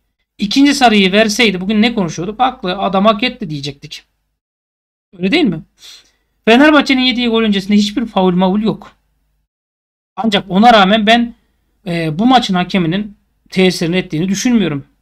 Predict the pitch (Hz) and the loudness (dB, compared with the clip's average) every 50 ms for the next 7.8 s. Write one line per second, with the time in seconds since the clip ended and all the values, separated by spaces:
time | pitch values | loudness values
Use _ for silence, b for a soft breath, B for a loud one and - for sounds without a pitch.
0 | _ _ _ _ _ _ _ _ _ _ _ _ _ _ _ _ - - 233 202 | _ _ _ _ _ _ _ _ _ _ _ _ _ _ _ _ -6 -6 -6 -4
1 | 247 285 302 370 339 302 294 262 233 - - 214 196 190 180 170 165 156 151 143 | -2 0 2 4 6 6 4 4 2 0 0 0 0 0 0 -2 -4 -4 -6 -6
2 | - 147 139 135 147 139 - _ _ _ _ _ _ _ _ _ _ _ _ - | -6 -8 -8 -10 -12 -16 -18 _ _ _ _ _ _ _ _ _ _ _ _ 0
3 | 202 202 247 233 233 - 185 180 - 233 214 - 233 214 190 185 175 - - 165 | 2 2 2 0 0 0 -2 0 0 -2 -2 0 0 2 2 2 0 -2 -4 -6
4 | 151 151 175 185 185 - 202 - 208 - 214 185 180 180 170 196 196 190 190 - | -4 -4 -4 -4 -4 -6 -8 -8 -8 -8 -8 -8 -8 -6 -2 -2 -2 -2 -2 -2
5 | 196 185 180 175 180 190 185 180 165 156 151 156 147 143 139 - - 143 139 - | -2 0 0 0 0 -2 -2 -2 -4 -4 -4 -4 -6 -6 -8 -10 -12 -14 -14 -16
6 | _ _ _ _ _ _ _ _ _ _ _ _ _ _ _ _ _ _ _ _ | _ _ _ _ _ _ _ _ _ _ _ _ _ _ _ _ _ _ _ _
7 | _ - 233 247 262 269 262 240 - 262 254 254 269 269 262 247 | _ 2 4 6 6 6 4 2 2 0 0 2 0 0 0 -4